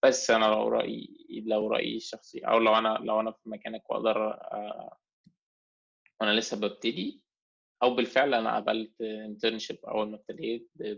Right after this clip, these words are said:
ب-، ب-، بمصاريفي بس، أعتقد كنت باخد من، من أبويا ربنا يديله الصحة أكتر منهم عشان، عشان أعرف أعيش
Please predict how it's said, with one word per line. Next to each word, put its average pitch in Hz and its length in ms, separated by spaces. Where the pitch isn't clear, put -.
ب-، 110 200
ب-، 107 440
بمصاريفي 107 720
بس، - 320
أعتقد - 400
كنت - 240
باخد 107 300
من، - 180
من - 260
أبويا - 640
ربنا - 300
يديله - 200
الصحة - 800
أكتر - 540
منهم 107 720
عشان، 104 640
عشان 104 320
أعرف 104 300
أعيش 104 460